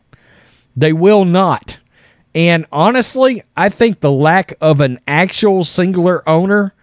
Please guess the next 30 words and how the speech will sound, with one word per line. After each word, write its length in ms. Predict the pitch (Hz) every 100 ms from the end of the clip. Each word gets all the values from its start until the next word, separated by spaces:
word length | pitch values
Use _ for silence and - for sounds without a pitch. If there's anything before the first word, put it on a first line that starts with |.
| _ _ -
A 140 | 147
K 300 | 160 180 165
A 280 | 160 170 156
Jerry 400 | 135 113 127 110
Jones, 580 | 98 180 202 202 185 156 _ _ _ _ -
you 120 | 151
know, 220 | 139 139
A 160 | 107 156
K 380 | 147 156 160 165
A 20 |
Stan 360 | - 127 131 113
Kroenke, 640 | - 185 196 202 190 165 - _ _ _ -
A 160 | 135
K 400 | 156 160 135 156
A 20 | 151
Robert 380 | 139 156 135
Kraft, 560 | - 196 208 208 185 - _ _ _ _ _ -
the 220 | 139 302 -
absence 580 | 214 269 - 302 254 -
of 440 | 190 190 147 147
the 180 | 160 131
owner 420 | 160 220 226 226
that 160 | 175 156
can 200 | 160 143
walk 300 | 165 185 -
in 160 | 175
and 140 | 170 147
say, 360 | - 165 156
David 420 | 98 123 131 104
Tepper, 400 | - 226 247 220